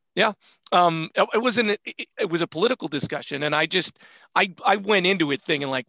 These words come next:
"I am not gonna get riled up." And I just asked questions, kept it calm, kept it general.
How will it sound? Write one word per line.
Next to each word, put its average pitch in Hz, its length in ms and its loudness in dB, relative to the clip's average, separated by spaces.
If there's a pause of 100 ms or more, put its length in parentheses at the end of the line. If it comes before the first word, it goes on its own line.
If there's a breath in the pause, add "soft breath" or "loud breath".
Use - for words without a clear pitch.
"I 165 180 2
am 123 480 -4
not 156 260 0 (220)
gonna 147 160 -2
get 139 140 -2
riled 139 260 0
up." 147 120 0
And 147 100 -4
I 147 80 0
just 190 400 -2 (520 soft breath)
asked 185 240 0
questions, 208 680 0 (160)
kept - 240 -2
it 165 120 -10
calm, 196 580 4 (280)
kept 196 240 -2
it 190 120 -2
general. 190 560 0